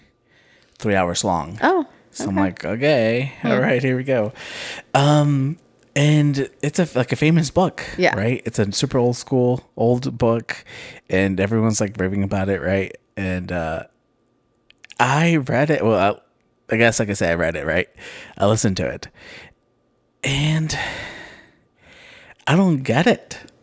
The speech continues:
Speaker 2: <laughs>
Speaker 1: Like, I don't get the hype.
Speaker 2: Okay.
Speaker 1: Like, so I thought, okay, so before reading the book, I was like, I was like, "Oh, so there's gonna be, like, a book about war, how to prepare for a war, how to fight in a war, how to win a war,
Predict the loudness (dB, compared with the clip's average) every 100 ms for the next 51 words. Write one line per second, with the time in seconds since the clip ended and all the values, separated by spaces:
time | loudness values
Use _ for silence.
0 | -2 -2 -4 -12 0 2 4 4 4 2
1 | 0 0 -4 -2 0 0 0 -10 -12 -18
2 | _ _ -20 -20 -20 -20 -12 2 4 4
3 | 2 -8 _ _ -2 -2 0 -2 2 2
4 | 2 -2 -2 -2 2 2 0 -4 0 2
5 | 4 2 0 -2 -6 -10 -20 _ -4 -2
6 | -2 -6 -8 -18 -20 _ _ _ _ _
7 | _ -4 0 2 2 2 0 0 -4 -6
8 | -10 -20 _ _ _ _ _ -4 0 0
9 | 0 -2 0 0 2 0 0 0 0 0
10 | 0 0 0 -2 -4 -4 -4 -2 -2 -2
11 | -6 -12 -18 -18 -20 -20 _ _ _ _
12 | -20 -20 _ -20 _ _ _ _ _ -20
13 | -20 -20 -16 -10 -4 0 2 2 2 0
14 | 0 -2 -2 -4 -4 -4 0 0 0 0
15 | 2 0 0 -4 -2 -4 -6 -10 -4 -4
16 | 0 0 0 0 0 -2 -4 -2 -2 -2
17 | 0 2 4 2